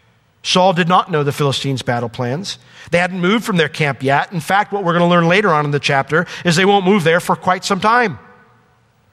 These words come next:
The now does not exist. Saul's excuses were based on limited information, flat-out lies, and his own flawed calculations.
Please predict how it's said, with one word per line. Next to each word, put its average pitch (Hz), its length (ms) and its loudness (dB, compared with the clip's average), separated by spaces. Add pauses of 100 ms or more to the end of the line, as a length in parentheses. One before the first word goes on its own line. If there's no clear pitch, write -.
(440)
The 190 100 0
now 202 400 2
does 180 160 -2
not 196 160 4
exist. 202 640 2 (1300)
Saul's 262 520 2
excuses 175 680 -2
were 180 80 4
based 170 300 0
on 160 220 2 (200)
limited 254 480 2
information, 180 800 0 (140)
flat-out 240 600 2
lies, 170 500 2 (140)
and 254 140 2
his 214 140 2
own 254 180 2
flawed 180 400 2
calculations. 208 960 -2